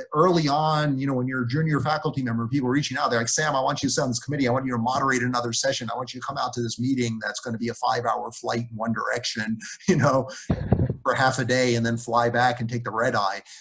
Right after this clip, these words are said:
You know, it's painful, but at a, in a lot of ways, I think those are the kinds of things where you're building your brand,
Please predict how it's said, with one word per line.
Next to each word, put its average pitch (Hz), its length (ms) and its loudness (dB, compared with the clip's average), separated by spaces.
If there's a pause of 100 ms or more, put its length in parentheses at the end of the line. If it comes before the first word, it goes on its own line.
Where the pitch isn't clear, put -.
(160)
You 185 100 2
know, 254 160 4
it's 240 140 2
painful, 339 640 2
but 143 280 0
at 160 120 -2
a, 160 180 0
in 160 100 -2
a 151 80 0
lot 156 260 2
of 170 140 0
ways, 175 600 0 (120)
I 131 80 -6
think 123 280 -6
those 139 240 -4
are 160 60 -4
the 139 120 -6
kinds 131 360 -6
of 123 80 -4 (100)
things 123 440 -4
where 113 180 -2
you're 113 380 -2 (340)
building 127 400 0
your 113 320 -2
brand, 107 680 -2